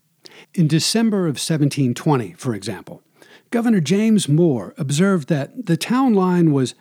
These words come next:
now with great difficulty found out, and would soon be again lost without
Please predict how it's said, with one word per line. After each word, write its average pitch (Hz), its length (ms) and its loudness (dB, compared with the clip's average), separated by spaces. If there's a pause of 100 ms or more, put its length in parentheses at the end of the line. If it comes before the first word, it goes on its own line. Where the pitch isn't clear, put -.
(320)
now 208 380 2
with 180 280 2
great 202 360 -2
difficulty 156 640 -2
found 143 340 2
out, - 320 -4 (380)
and 196 180 6
would 180 160 2
soon 220 440 2 (260)
be 180 220 4
again 196 380 4
lost 185 520 -2 (120)
without 233 420 0